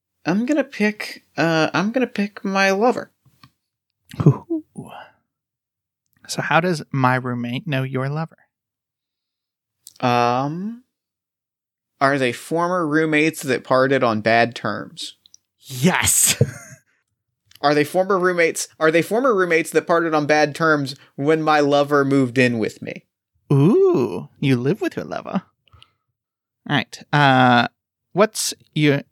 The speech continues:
Speaker 2: your lover's name?
Speaker 1: Uh, my lover's name is Tyler Gaines. He, his pronouns.
Speaker 2: Mm-hmm. My roommate is gonna be, uh,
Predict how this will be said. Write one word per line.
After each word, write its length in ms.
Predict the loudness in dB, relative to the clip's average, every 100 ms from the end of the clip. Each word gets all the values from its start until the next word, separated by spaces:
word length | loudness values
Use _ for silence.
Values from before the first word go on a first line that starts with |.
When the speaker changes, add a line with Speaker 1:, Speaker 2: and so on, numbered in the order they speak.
| -4
Speaker 2:
your 580 | 2 4 4 4 2 0 -4
lover's 420 | -4 -2 -2 -4 -6
name? 380 | -8 -6 -6 -6 -12 -4
Speaker 1:
Uh, 220 | -2 0
my 120 | -2 -2
lover's 280 | -2 -4
name 140 | -4 -4
is 100 | -4
Tyler 520 | -2 0 2 2 0
Gaines. 600 | 0 0 0 -4 -6 -6
He, 220 | -2 -2
his 260 | 0 -2 -4
pronouns. 640 | -6 -6 -8 -14 -16 -6
Speaker 2:
Mm-hmm. 300 | -4 -4 -6 -10 _ _ _ _ _ _ _ -6
My 140 | -2 0
roommate 640 | 0 0 2 2 0 -4 _ -6
is 240 | -4 -4
gonna 280 | -4 -2 -2
be, 520 | -4 -6 -6 -6 -4
uh, 120 | -6